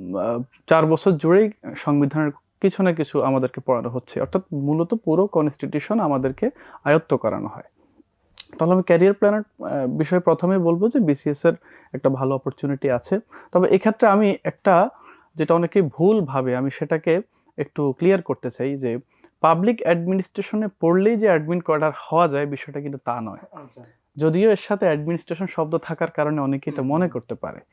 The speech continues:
Speaker 1: মূলত যেটা হয়, আহ, আমরা যদি গত বছরগুলোর, আহ, ইয়েটা দেখি, অর্থাৎ, আহ, যারা অ্যাডমিন ক্যাডার হচ্ছে, তখন আমরা দেখব যে এখন বর্তমানে সায়েন্স থেকে আসা স্টুডেন্টরা অ্যাডমিন
Speaker 2: অ্যাডমিন
Speaker 1: ক্যাডারে
Speaker 2: ক্যাডারে বেশি
Speaker 1: বেশি
Speaker 2: হচ্ছে।
Speaker 1: যাচ্ছে।
Speaker 2: হুম।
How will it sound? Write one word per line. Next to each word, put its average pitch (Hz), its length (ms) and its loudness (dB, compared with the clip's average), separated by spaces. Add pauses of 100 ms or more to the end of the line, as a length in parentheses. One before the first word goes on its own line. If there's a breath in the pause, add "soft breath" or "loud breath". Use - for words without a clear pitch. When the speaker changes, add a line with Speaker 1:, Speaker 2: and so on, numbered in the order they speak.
(440 loud breath)
Speaker 1:
মূলত 226 220 4
যেটা 185 320 2
হয়, 160 360 2 (100)
আহ, 131 320 -2
আমরা 156 180 0
যদি 190 220 -2
গত 135 340 0
বছরগুলোর, 190 840 0 (420 loud breath)
আহ, 120 540 -4 (160)
ইয়েটা 143 320 0
দেখি, 131 460 0
অর্থাৎ, 123 480 -4
আহ, 117 380 -8 (280)
যারা 131 220 4
অ্যাডমিন 147 340 0
ক্যাডার 151 260 0
হচ্ছে, 123 240 -12
তখন 143 260 -6
আমরা 160 180 -2
দেখব 147 360 0
যে 165 100 2
এখন 170 260 -2
বর্তমানে 147 640 -4 (400 soft breath)
সায়েন্স 185 320 0
থেকে 180 260 0
আসা 147 280 0
স্টুডেন্টরা 151 420 -4
অ্যাডমিন 202 260 -6
Speaker 2:
অ্যাডমিন 139 260 -4
Speaker 1:
ক্যাডারে 131 200 0
Speaker 2:
ক্যাডারে 135 200 -4
বেশি 151 180 -6
Speaker 1:
বেশি 113 100 -8
Speaker 2:
হচ্ছে। - 260 -12
Speaker 1:
যাচ্ছে। - 160 -20
Speaker 2:
হুম। 120 80 -20